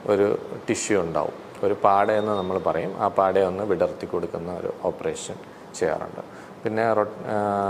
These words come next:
ഈ ടിയർ, റൊട്ടേറ്റർ കഫ് ടിയർ ആണ്, അതല്ലെങ്കിൽ മസിൽ പൊട്ടിപ്പോകുന്ന അവസ്ഥയാണെങ്കിൽ നമ്മളതിനെ, ആ, ക്യാമറ കടത്തി ഉള്ളിൽ, ആ, തയ്ക്കുന്നത്, ആ, കീഹോളിലൂടെ തയ്ക്കുന്ന ഒരു, ആ, സർജറി,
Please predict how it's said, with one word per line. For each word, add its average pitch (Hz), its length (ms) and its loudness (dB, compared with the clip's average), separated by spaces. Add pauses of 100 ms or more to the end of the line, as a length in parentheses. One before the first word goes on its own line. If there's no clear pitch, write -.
(480)
ഈ 101 340 0 (280)
ടിയർ, 104 200 4 (120)
റൊട്ടേറ്റർ 107 280 0
കഫ് - 340 -2
ടിയർ 110 280 4
ആണ്, 85 160 -2
അതല്ലെങ്കിൽ 95 420 0
മസിൽ 95 280 0
പൊട്ടിപ്പോകുന്ന 101 600 2
അവസ്ഥയാണെങ്കിൽ 90 720 -2 (420)
നമ്മളതിനെ, 101 640 2
ആ, - 200 2 (500)
ക്യാമറ 95 420 0
കടത്തി 92 340 2
ഉള്ളിൽ, 95 460 0 (260)
ആ, 95 220 -6 (120)
തയ്ക്കുന്നത്, 98 640 -2 (500)
ആ, 104 100 -2 (520)
കീഹോളിലൂടെ 98 640 2
തയ്ക്കുന്ന 92 480 -2 (140)
ഒരു, 90 240 -2 (100)
ആ, 90 760 -6
സർജറി, 90 560 0